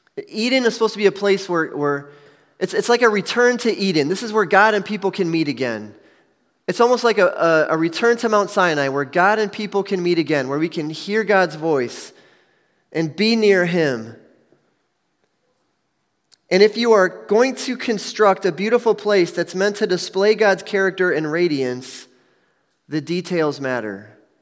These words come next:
And they mattered to God, and that's why we have nearly fifteen chapters describing the details.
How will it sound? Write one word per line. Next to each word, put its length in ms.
And 120
they 80
mattered 480
to 100
God, 380
and 140
that's 200
why 160
we 160
have 480
nearly 300
fifteen 460
chapters 680
describing 500
the 100
details. 600